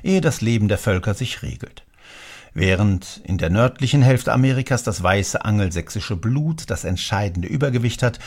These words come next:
bildet sich namentlich seit der Emanzipation der Sklaven in dem südlichen Amerika eine seltsame Bevölkerung aus den Trümmern aristokratischer Spanier, jovialer Neger und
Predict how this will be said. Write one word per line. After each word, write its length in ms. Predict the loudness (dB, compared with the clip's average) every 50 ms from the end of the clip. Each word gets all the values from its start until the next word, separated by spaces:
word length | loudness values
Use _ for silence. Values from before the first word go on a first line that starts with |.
| -16 -16 -6 -2
bildet 380 | -2 0 0 0 -2 -4 -4
sich 160 | -4 -2 0
namentlich 640 | 2 2 4 4 2 2 0 0 0 -2 -4 -4 -2
seit 300 | 0 0 0 0 0 -2
der 180 | -4 -4 -2 0
Emanzipation 800 | 2 4 4 4 4 2 0 0 0 0 0 0 -2 0 0 0
der 100 | 0 -2
Sklaven 720 | -2 -6 -8 -8 -4 -2 -2 0 0 0 0 0 0 0
in 140 | 0 0 0
dem 180 | 0 -2 -2
südlichen 460 | -2 -2 -4 -4 -2 -2 -2 -2 0
Amerika 540 | 0 0 0 0 0 0 0 -2 -2 -2 -4 -4 -8 -18 -18 -8 -2
eine 240 | 0 2 2 2 2
seltsame 640 | 0 0 0 2 2 0 0 0 0 0 2 2 2
Bevölkerung 640 | 0 0 0 0 0 0 0 0 0 0 0 0 0
aus 200 | 0 -2 -4 0
den 240 | 0 2 2 2 0
Trümmern 500 | -2 -2 0 2 4 4 4 4 2 0
aristokratischer 920 | 0 0 0 -2 -2 -2 -2 -4 -4 -2 0 0 0 0 0 0 0 -2
Spanier, 500 | 0 0 0 2 2 2 0 0 -2 -6 -10 -16 -20 -20 -20 -20 -18 -10
jovialer 680 | -4 -2 0 0 2 2 2 2 2 2 2 2 2 2
Neger 420 | 2 2 2 0 0 0 -2 -2 -4 -8 -16 _ -4
und 320 | 0 2 2 2 0 -2